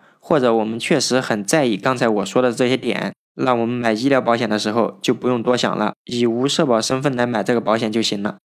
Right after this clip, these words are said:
好的，本期节目到此结束。如果大家有什么疑问或见解，我们评论区见。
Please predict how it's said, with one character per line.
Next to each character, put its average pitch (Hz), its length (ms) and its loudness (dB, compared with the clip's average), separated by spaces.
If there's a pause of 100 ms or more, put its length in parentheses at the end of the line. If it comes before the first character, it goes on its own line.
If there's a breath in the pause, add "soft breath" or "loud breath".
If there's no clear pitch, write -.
好 123 160 -2
的， 127 120 2
本 123 200 -2
期 120 120 -6
节 151 140 0
目 139 100 0
到 139 140 0
此 - 160 -4
结 113 180 0
束。 139 360 0
如 147 160 -2
果 151 100 2
大 147 120 -2
家 147 120 4
有 123 160 2
什 120 100 -4
么 127 120 0
疑 120 180 0
问 131 240 2
或 131 180 2
见 131 280 0
解， 87 380 -2
我 113 140 0
们 120 280 -2
评 123 260 -6
论 135 140 0
区 131 160 -2
见。 135 260 0